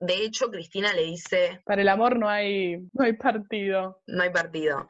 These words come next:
Speaker 2: Según,
Speaker 1: Entonces,
Speaker 2: según
Speaker 1: eh,
Speaker 2: Cristina.
Speaker 1: me parece una gran historia. Imagínate que la vicepresidenta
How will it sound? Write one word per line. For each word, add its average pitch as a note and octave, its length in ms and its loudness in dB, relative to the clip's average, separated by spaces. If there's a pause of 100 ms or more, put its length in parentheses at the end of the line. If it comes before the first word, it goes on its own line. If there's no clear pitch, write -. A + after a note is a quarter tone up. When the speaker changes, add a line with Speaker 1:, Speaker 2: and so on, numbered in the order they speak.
(160)
Speaker 2:
Según, G3 240 -4
Speaker 1:
Entonces, G3+ 500 0
Speaker 2:
según G3 200 -2
Speaker 1:
eh, - 20 -2
Speaker 2:
Cristina. D#3+ 540 2 (120)
Speaker 1:
me F#3+ 160 -2
parece G3+ 300 -4
una B3+ 340 0
gran A3 400 -2 (100)
historia. G#3 480 -2
Imagínate B3 460 -4
que F#3+ 240 0
la F3 160 0
vicepresidenta F#3 1120 0